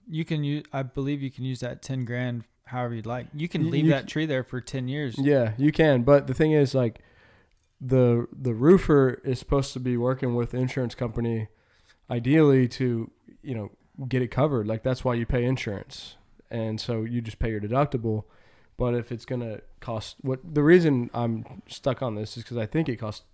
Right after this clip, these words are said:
Speaker 2: fifteen or twenty for a roof. And I think that, that our roofer needs to get that actual number approved from the insurance company.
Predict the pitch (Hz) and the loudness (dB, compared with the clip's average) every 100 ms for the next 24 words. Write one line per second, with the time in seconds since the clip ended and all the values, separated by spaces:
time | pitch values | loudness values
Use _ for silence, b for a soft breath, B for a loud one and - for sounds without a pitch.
0 | _ 127 - 110 98 - 135 123 107 113 | _ -10 -8 -8 -8 -6 -6 -6 -10 -12
1 | 113 101 95 98 - - b b b b | -10 -8 -8 -10 -14 -20 b b b b
2 | b 117 117 143 127 123 107 113 123 120 | b -6 -2 0 0 -2 -4 -4 -4 -6
3 | - - 127 120 117 151 147 131 117 117 | -14 -14 -6 -2 4 4 4 2 2 0
4 | 107 110 107 120 113 - - _ _ _ | -2 -6 -4 -4 -4 -8 -20 _ _ _
5 | _ _ _ _ 117 127 120 123 120 131 | _ _ _ _ -2 0 0 -2 -2 -2
6 | 117 123 131 120 117 110 - 143 135 123 | 0 2 2 2 0 -2 0 2 2 0
7 | - 117 117 139 135 113 107 110 104 110 | -2 -2 0 0 0 -2 -2 -6 -6 -6
8 | 104 101 | -4 -8